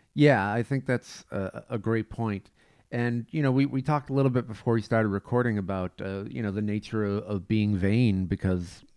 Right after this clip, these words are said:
that's just our, you know, like you said, that we just see our face, our face is out there. It's the first thing people see. And it can be tough to, to kind of deal with that,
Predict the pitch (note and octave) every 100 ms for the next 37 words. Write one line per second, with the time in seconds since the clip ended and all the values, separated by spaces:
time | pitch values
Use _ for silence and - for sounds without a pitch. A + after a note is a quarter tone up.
0 | - F2+ F2 - G2 - G2 F#2 F#2 G#2+
1 | F#2+ E2+ E2 G2+ F#2 - C#3 A2 F2+ E2
2 | E2+ E2+ F2+ F#2 F2 E2 E2+ - E2+ D#2+
3 | - F#2 - D#2 - D#2 - F2 F#2+ F2+
4 | E2 - - E2+ - F2 - F2 - -
5 | C#3 A#2+ G#2+ - _ _ _ _ G#2+ G#2
6 | G#2 A#2 G#2 - D3 F#3 - - F2+ F2+
7 | F2+ G2+ G#2 F#2+ F#2 F2+ E2+ - G2+ G#2+
8 | G2 - F2+ E2+